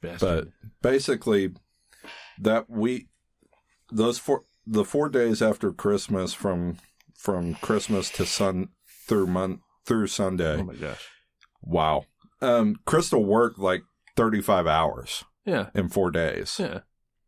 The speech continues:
Speaker 2: Because the store was just, yeah.
Speaker 1: It, yes. It's a freaking retail store, so,
Speaker 2: Well,
Speaker 1: well, kind of,
Speaker 2: they
Speaker 1: but
Speaker 2: were having to stock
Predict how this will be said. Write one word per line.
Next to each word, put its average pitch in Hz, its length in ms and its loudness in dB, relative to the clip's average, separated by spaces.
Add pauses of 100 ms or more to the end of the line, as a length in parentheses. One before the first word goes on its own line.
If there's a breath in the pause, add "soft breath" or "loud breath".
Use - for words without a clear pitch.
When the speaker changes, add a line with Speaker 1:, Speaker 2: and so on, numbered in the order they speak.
(600)
Speaker 2:
Because 85 340 -2
the 78 100 -4
store 87 480 0
was 62 240 -6
just, - 340 -6 (840)
yeah. 73 280 -4
Speaker 1:
It, 123 180 0 (360)
yes. 190 460 2 (260)
It's 131 220 2
a 120 40 6
freaking 139 540 2
retail 117 440 4
store, 117 400 2
so, 104 240 4
Speaker 2:
Well, 110 240 6
Speaker 1:
well, 110 320 6 (100)
kind 113 300 2
of, 92 240 -2
Speaker 2:
they 120 160 6
Speaker 1:
but 110 80 6
Speaker 2:
were 110 100 6
having 156 380 2
to - 80 4
stock - 600 -2